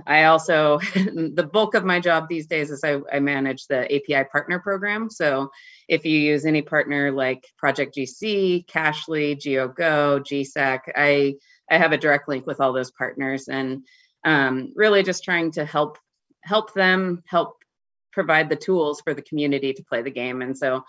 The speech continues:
there's stuff that we can't do at H Q that we just don't have the time for, but, um, you know, these partners can help bring some of that stuff to life, you know, whether it's just kind of a small regional thing,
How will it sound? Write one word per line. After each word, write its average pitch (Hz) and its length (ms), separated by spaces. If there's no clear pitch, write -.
there's 202 160
stuff 202 240
that 185 160
we 175 120
can't 170 280
do 165 200
at 156 200
H 156 300
Q 170 220
that 156 160
we 147 220
just 143 220
don't 143 180
have 143 140
the 139 80
time 147 340
for, 180 360
but, 139 240
um, 135 540
you 156 100
know, 139 160
these 139 200
partners 139 420
can 139 140
help 139 260
bring 135 460
some 143 200
of 131 60
that 131 180
stuff - 260
to 147 100
life, 131 340
you 160 120
know, 131 220
whether 135 300
it's - 180
just 139 180
kind 147 160
of 131 120
a 135 40
small 139 300
regional 214 520
thing, 214 460